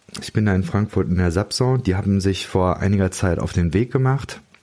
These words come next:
Und auch wir hatten diese Diskussion, wie nennen wir das Kind? Und in den Satzungen steht jetzt drin, sinngemäß, queere Menschen haben hier bei uns gleiche Teilhabe.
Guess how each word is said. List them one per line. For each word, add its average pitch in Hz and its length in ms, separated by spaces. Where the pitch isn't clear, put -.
Und 101 140
auch 101 120
wir 113 160
hatten 113 180
diese 98 460
Diskussion, 104 720
wie 95 100
nennen 101 180
wir 123 100
das 117 180
Kind? 120 300
Und 101 340
in 110 140
den 98 120
Satzungen 135 460
steht 139 300
jetzt 131 300
drin, 135 340
sinngemäß, 104 640
queere 107 240
Menschen 98 360
haben 92 280
hier - 180
bei 95 80
uns 87 400
gleiche 87 300
Teilhabe. 76 640